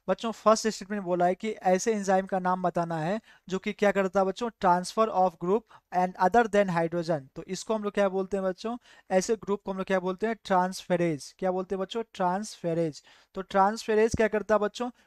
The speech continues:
ग्रुप का ट्रांसफर करता है other than hydrolysis। और इसका जो एग्जांपल है बच्चों, इसका जो एग्जांपल है ट्रांसफेरेज का, वो क्या है, ट्रांस अमाइनेज या हेक्सोकाइनेज। क्या बच्चों, ट्रांस अमाइनेज। ठीक है,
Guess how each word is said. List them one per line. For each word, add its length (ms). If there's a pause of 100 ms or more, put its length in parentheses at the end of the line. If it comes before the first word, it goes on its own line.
(120)
ग्रुप 280
का 120
ट्रांसफर 480
करता 400
है 140 (280)
other 280
than 280
hydrolysis। 680
और 160
इसका 320
जो 100
एग्जांपल 580
है 60
बच्चों, 280
इसका 280
जो 100
एग्जांपल 460
है 60
ट्रांसफेरेज 600
का, 200 (300)
वो 80
क्या 180
है, 100 (100)
ट्रांस 380
अमाइनेज 580 (200)
या 120
हेक्सोकाइनेज। 960 (600)
क्या 120
बच्चों, 220 (100)
ट्रांस 560 (640)
अमाइनेज। 840 (720)
ठीक 180
है, 80